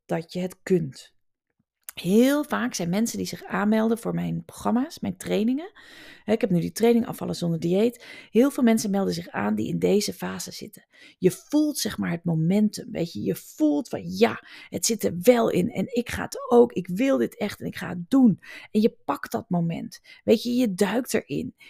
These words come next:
Je gaat echt aan de slag. Je gaat iets doen. Je voelt die motivatie.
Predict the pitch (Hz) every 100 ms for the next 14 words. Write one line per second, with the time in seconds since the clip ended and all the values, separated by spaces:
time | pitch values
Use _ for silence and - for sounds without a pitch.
0 | _ 208 - 254 254 269 - 190 - 156
1 | 160 170 - - - 180 - 254 262 -
2 | - - 175 - 180 190 - - 311 302
3 | 247 220 214 208 196 - 240 254 - -